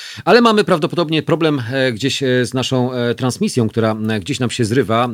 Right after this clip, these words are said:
E, dostajemy informacje od naszych, mm, internautów, e, którzy, mm, e, nie mają możliwości, mm, e, mm, obecnie nas, e, czy to słyszenia, czy oglądania, czy, mm, e, jakby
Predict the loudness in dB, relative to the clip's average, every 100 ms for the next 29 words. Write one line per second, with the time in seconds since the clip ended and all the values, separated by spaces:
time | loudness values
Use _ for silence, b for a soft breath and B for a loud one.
0 | -4 -4 -6 0 0 2 0 0 0 0
1 | -2 -2 -2 -4 -6 B B B B -2
2 | 0 4 4 4 2 0 2 0 0 2
3 | 2 2 -2 0 0 0 0 -2 0 0
4 | 0 0 0 0 0 0 0 0 0 -2
5 | 0 -2 -2 -4 -4 -4 -4 -4 _ _
6 | b b b 2 4 4 2 0 -4 0
7 | 0 0 0 0 0 0 0 0 0 -2
8 | 0 0 0 0 -2 -2 0 0 0 -2
9 | 0 -2 0 -2 -2 -2 -2 -4 -4 -4
10 | -2 -2 -2